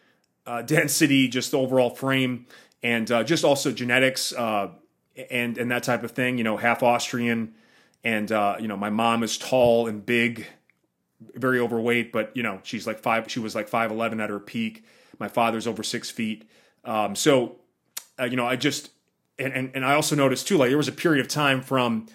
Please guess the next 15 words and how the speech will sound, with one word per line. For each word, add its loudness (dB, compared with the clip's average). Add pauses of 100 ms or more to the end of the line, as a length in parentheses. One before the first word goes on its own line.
(320)
when -2
I 4
was 0
sixteen -2
to -2
seventeen, 0
sophomore 4
to 0
junior 0
in 0
high 2
school, 0
I 4
gained, 2 (540)
um, 2